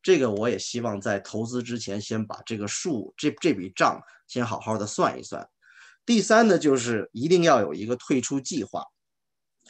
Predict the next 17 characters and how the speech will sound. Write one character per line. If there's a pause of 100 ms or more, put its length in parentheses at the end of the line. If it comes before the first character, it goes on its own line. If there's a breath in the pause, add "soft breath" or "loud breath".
(360 loud breath)
投
资
的
成
功
不
仅
是
要
学
会
什
么
时
候
进
场，